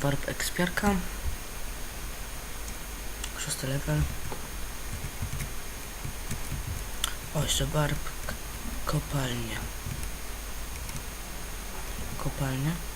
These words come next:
To, to jest to samo. <clears throat> Więc tak, ja chciałbym was pożegnać. Czas mi czapka, fuck. Ym, no i to jest taka ma-, króciutka reklama serwera.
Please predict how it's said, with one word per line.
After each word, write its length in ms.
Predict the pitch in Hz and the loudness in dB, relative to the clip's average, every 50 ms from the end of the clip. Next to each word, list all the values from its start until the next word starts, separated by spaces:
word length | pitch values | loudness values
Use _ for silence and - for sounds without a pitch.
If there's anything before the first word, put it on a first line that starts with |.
| - - - - - - - - - | -2 -2 -2 -2 -2 -4 -2 -2 0
To, 60 | - - | 2 6
to 80 | - 180 | 10 10
jest 120 | 170 160 | 10 10
to 80 | 160 147 | 10 6
samo. 260 | - - 127 123 120 - - - - | 6 6 4 4 2 0 0 4 10
<clears throat> 840 | - - - - - - - - - - - - - - - - - - | 12 12 12 12 12 10 2 0 0 2 2 2 2 2 2 4 6 8
Więc 220 | 147 143 - - | 8 8 6 6
tak, 160 | - - 101 - - - - 117 | 4 4 2 2 2 2 4 6
ja 260 | 131 143 156 156 160 | 8 8 10 10 10
chciałbym 440 | 156 151 - - 123 123 123 117 117 | 8 6 4 2 2 2 2 2 2
was 580 | - 113 110 117 120 - - - - - - - - - - - - - - - - - | 2 2 2 2 2 2 2 4 2 2 2 0 0 0 0 0 0 2 2 2 2 4
pożegnać. 600 | - 151 135 120 117 - - - 139 160 156 - - - - - - - - - - - - - - - - - - - | 4 4 4 4 2 0 2 4 6 6 6 4 2 2 0 0 0 0 0 2 2 0 0 0 0 -2 0 0 0 0
Czas 200 | - - - - | 0 0 0 2
mi 160 | 127 123 120 120 | 2 0 0 0
czapka, 320 | - - 127 120 - - 117 120 - - - | 0 0 0 0 0 -2 -2 -2 -2 -2 -2
fuck. 260 | 127 127 - - - - - - - - - - - - - - - - - - - - - - - - - - - - | 0 0 0 0 0 2 2 2 2 2 0 -2 -2 -2 -2 -2 -2 -2 -2 -2 0 -2 -2 -2 0 0 0 0 2 2
Ym, 680 | - - 147 143 143 143 143 147 147 143 143 151 147 151 - - - - - - - - - - - - - - - - - | 4 4 6 6 8 8 8 8 8 8 8 8 6 6 2 0 -2 -2 -2 -2 -2 -2 -2 -4 -4 -6 -4 -4 -4 -2 0
no 260 | - 185 175 165 151 143 | 2 6 6 8 8 8
i 60 | 135 | 6
to 160 | - - - | 6 4 2
jest 220 | 123 120 120 - | 4 4 4 2
taka 180 | - - - 123 | 0 0 0 0
ma-, 160 | 113 107 107 - - - - - | 0 0 0 0 -2 -2 -4 -2
króciutka 500 | - - - 151 - - 123 - - - | -2 0 2 2 2 2 0 2 2 2
reklama 380 | 113 113 104 - - 104 104 104 | 2 2 2 2 2 2 2 2
serwera. 560 | - - - - 95 - - 131 135 135 135 | 2 0 0 0 0 0 2 2 4 4 4